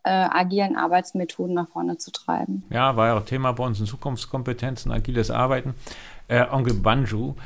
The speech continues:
Speaker 2: wie hast du deine Schulzeit erlebt? Kannst du das noch mal vielleicht ganz kurz, also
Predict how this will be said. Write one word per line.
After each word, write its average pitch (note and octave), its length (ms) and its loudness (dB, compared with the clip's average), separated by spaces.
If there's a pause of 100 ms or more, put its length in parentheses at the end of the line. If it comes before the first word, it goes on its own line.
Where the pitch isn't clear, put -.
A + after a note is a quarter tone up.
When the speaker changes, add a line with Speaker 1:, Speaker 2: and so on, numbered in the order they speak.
(260)
Speaker 2:
wie C3+ 140 6
hast D3 180 4
du F#3+ 80 0
deine A#2+ 240 2
Schulzeit G#2+ 440 -4
erlebt? G2+ 320 -2
Kannst A#2 280 -6
du A2+ 80 -6
das A2+ 240 -2
noch A2 220 -4
mal G#2 340 0
vielleicht G#2 400 2
ganz G#2 300 2
kurz, G#2 400 0
also G#2 680 4